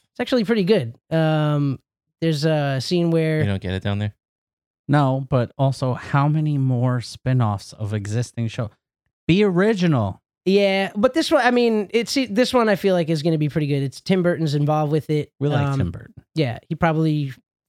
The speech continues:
Speaker 1: filmed the first episode, last episode type of thing, but the trailer makes it look really cool. It almost reminds me of, like, just, uh, live action, like,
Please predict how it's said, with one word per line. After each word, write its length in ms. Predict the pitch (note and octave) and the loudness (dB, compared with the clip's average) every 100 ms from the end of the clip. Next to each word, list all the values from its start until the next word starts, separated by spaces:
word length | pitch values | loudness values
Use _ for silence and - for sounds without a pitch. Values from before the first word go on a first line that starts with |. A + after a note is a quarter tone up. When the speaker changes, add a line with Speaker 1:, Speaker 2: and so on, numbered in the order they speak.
| - | -4
Speaker 1:
filmed 200 | D#3+ D3+ | -2 -2
the 60 | |
first 320 | - D#3+ D3 | -2 -2 -2
episode, 440 | E3+ D#3 - D3+ D3+ | -2 -2 -2 -2 -2
last 200 | C#3+ C#3 | -4 -4
episode 300 | D3 B2+ D3 | -4 -4 -2
type 140 | D3+ | -2
of 100 | C#3+ | -2
thing, 220 | C3+ D3 D3 | -2 0 0
but 180 | C#3 - _ - | -2 -6 _ -8
the 60 | E3 | 0
trailer 240 | A#3+ A#3+ | 2 4
makes 200 | G#3 F3 | 2 0
it 80 | E3+ | 0
look 180 | E3+ E3+ | -2 0
really 180 | E3 | 0
cool. 300 | D3+ D#3 D3+ | 0 0 0
It 220 | D#3 D3 F#3 | 0 0 2
almost 260 | A3 F#3+ | 2 2
reminds 320 | G3 F#3+ F#3 | 2 2 0
me 120 | F3 E3+ | 0 0
of, 140 | D3 | 0
like, 180 | D#3 C#3+ | -2 -2
just, 320 | D3+ - - | -4 -6 -4
uh, 300 | D#3+ C#3+ B2+ | -2 -2 -2
live 220 | C#3+ D#3+ | 0 0
action, 320 | D#3 D3+ - D3 | 0 -2 -2 0
like, 200 | C3 | -2